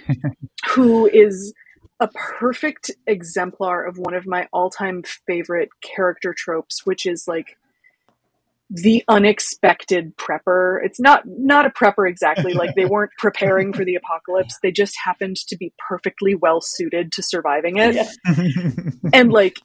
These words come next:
Speaker 2: entirely, like, they're, like, driving around in a, you know, a ca-, a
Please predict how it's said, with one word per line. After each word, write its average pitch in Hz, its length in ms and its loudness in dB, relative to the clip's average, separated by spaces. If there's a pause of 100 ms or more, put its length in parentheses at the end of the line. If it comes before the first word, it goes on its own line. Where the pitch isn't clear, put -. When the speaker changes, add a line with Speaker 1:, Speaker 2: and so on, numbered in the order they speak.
(100)
Speaker 2:
entirely, 214 600 2
like, 226 260 0
they're, 269 220 4
like, 233 260 0
driving 208 500 2
around 180 600 -4
in 196 160 -6
a, 175 380 -4 (120)
you 196 140 -6
know, 170 480 -4 (1300)
a 240 100 2
ca-, - 400 -4
a 208 120 2